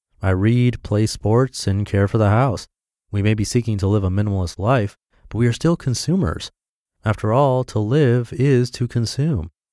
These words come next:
But we have worked hard to escape excessive consumerism. Consumerism becomes excessive when it extends beyond what is needed.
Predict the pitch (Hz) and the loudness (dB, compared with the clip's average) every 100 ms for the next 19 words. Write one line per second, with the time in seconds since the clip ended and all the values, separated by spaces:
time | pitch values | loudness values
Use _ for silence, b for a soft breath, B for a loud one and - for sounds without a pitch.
0 | _ _ _ - 104 110 139 110 113 107 | _ _ _ -6 0 2 2 0 0 -2
1 | - 107 107 104 95 92 - 98 92 - | -4 0 2 2 0 -2 0 -2 -2 -6
2 | 113 - - 123 139 113 90 - 87 90 | -8 -6 -2 0 0 0 -2 -2 -2 0
3 | 82 80 78 - 82 _ _ _ _ - | 0 0 -2 -6 -10 _ _ _ _ -4
4 | 113 139 156 143 139 123 123 107 - 135 | 0 2 2 2 0 0 0 -2 -4 -2
5 | 147 120 104 - _ _ - 113 120 - | 0 0 0 -2 _ _ -4 -2 -2 -2
6 | 139 143 110 110 107 113 131 117 95 85 | 0 0 0 0 2 4 4 2 0 0
7 | 123 - 98 98 117 151 76 | 0 2 0 2 2 0 -2